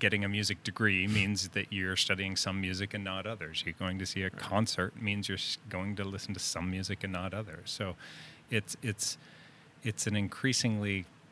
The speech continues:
Speaker 1: uh, frustrating term to
Speaker 2: <laughs>
Speaker 1: use when you're look-, thinking about the peripheries of what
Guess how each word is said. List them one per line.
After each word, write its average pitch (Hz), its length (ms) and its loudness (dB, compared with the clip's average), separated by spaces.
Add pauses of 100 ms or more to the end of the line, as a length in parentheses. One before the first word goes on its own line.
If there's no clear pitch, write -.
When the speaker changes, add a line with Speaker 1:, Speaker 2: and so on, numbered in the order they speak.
(1040)
Speaker 1:
uh, 85 280 -6
frustrating 92 760 0
term 101 320 2
to 98 100 2
Speaker 2:
<laughs> 120 180 10
Speaker 1:
use 107 220 4
when 104 140 6
you're 98 180 4
look-, 104 400 -2
thinking 104 420 -2
about 95 300 0
the - 80 -2
peripheries 98 800 4
of 92 240 -2
what 101 160 2